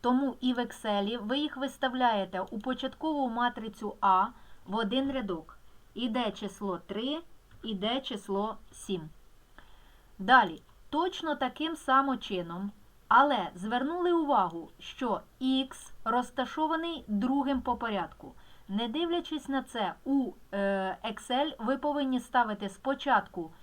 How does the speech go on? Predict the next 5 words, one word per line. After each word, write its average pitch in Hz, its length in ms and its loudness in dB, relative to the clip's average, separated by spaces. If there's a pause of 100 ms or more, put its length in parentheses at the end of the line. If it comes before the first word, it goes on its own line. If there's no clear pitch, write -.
(220)
мінус 247 540 0
п'ятірку, 220 960 -4 (300)
а 226 120 6
вже 226 220 -4
потім 285 520 -2